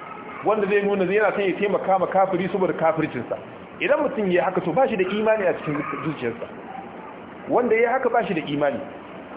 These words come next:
Amma wai dan taimaka ma kafiri, ba dan aƙidarsa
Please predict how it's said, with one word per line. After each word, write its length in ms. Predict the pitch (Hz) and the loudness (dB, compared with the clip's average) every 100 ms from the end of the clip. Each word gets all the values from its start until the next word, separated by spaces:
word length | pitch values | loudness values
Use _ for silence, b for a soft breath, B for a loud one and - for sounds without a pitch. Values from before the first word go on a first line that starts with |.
| - | 2
Amma 520 | 208 196 202 233 226 | 2 2 2 4 4
wai 240 | 233 233 | 4 2
dan 240 | 202 233 226 | 2 2 2
taimaka 580 | 240 247 233 - 185 185 | 2 2 2 2 2 2
ma 120 | 160 | 0
kafiri, 520 | - 151 147 127 117 - - - - - - - | 2 2 2 -2 -6 -8 -12 -12 -12 -14 -14 -2
ba 200 | 135 151 | 4 4
dan 160 | 156 190 165 | 6 2 2
aƙidarsa 500 | 151 175 165 147 | -2 0 0 0